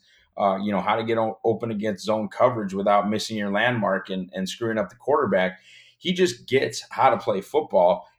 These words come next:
And, and the other part of it is, yeah, I think the body type thing and, and some of the things that he brings that other guys just don't.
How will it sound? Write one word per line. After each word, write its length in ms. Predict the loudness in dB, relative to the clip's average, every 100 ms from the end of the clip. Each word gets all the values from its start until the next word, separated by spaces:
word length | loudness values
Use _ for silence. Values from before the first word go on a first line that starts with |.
| -6
And, 180 | -4 -2
and 340 | -2 -2 -4 -6
the 120 | 0 2
other 140 | 2
part 240 | 2 2
of 80 | 2
it 100 | -2
is, 340 | -2 -2 -4 -4
yeah, 260 | -4 -4 -10 -6
I 80 | -6
think 340 | -4 -8 -8 -14 _ -20 _ _ -6
the 120 | 0
body 340 | 4 6 6 4
type 260 | 2 2
thing 360 | 0 -2 -2 -4 _ _ _ -4
and, 240 | 0 2
and 160 | 0 0
some 180 | 0 0
of 80 | -2
the 80 |
things 280 | -2 -4 -4
that 100 | -6
he 180 | -6 -8
brings 440 | -2 0 0 0
that 100 | 2
other 200 | 4 4
guys 600 | 2 4 2 0 -8 -14 -12
just 280 | -4 -4 0
don't. 360 | 2 2 -2